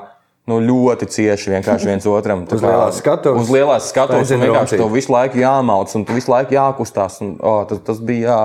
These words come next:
Speaker 1: fiziski ļoti izaicinoši.
Speaker 2: Jā, jā, nē, nu, pēc tādām izrādēm fizioterapeiti vajag, jā. Ā, droši vien, ja to dara vēl daudz.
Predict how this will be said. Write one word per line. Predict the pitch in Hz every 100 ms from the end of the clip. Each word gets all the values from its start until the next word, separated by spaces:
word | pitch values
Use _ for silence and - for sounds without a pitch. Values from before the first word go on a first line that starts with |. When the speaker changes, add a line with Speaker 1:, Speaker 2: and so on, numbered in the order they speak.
| 110 -
Speaker 1:
fiziski | 131 147 156 - 135
ļoti | 107 101
izaicinoši. | 92 90 95 95 - _ -
Speaker 2:
Jā, | 113 107
jā, | 113
nē, | 104 101
nu, | 101
pēc | 113
tādām | - 110 117 117 117
izrādēm | 117 120 107 101
fizioterapeiti | 113 107 98 90 98 95
vajag, | 101 80 71
jā. | 73 73 _ _ - - - _ _
Ā, | - 82
droši | 85 90 - 95
vien, | 87 87
ja | 87
to |
dara | 95 98 85
vēl | 85
daudz. | 92 92 87